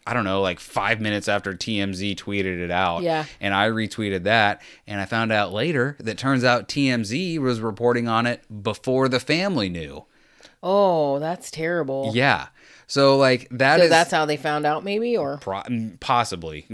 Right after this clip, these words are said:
Speaker 1: I, that hasn't been confirmed or denied, but, uh, it definitely is possible that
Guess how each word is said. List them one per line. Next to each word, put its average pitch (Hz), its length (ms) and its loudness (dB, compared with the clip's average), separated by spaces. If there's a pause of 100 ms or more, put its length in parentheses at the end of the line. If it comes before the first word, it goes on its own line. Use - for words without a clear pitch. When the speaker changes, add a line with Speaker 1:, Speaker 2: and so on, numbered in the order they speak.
Speaker 1:
I, 107 260 4
that 113 280 4
hasn't 117 400 2
been 120 320 2
confirmed 120 500 -2
or 113 80 0
denied, 107 560 0
but, 98 360 0 (100)
uh, 98 480 2
it 95 100 -10
definitely 101 600 -2
is 95 280 -2 (120)
possible 101 520 -4
that 90 300 -4